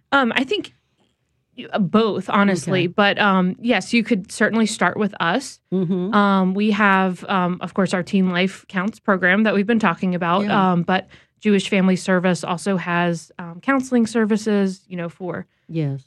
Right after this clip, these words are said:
Speaker 1: children, teens, families.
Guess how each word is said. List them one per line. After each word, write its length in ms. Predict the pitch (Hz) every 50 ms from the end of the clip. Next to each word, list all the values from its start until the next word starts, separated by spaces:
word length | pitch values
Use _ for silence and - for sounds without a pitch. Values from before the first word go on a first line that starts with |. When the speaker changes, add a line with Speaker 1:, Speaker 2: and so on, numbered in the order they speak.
| _ _ _
Speaker 1:
children, 840 | - - 254 226 220 208 220 214 202 196 196 196 190 190 185 185 - _ _
teens, 800 | - - 208 202 196 196 190 190 185 185 185 180 - - - _ _ _ _ _ _ -
families. 920 | 196 190 190 190 190 190 190 190 185 185 185 185 180 180 170 - - -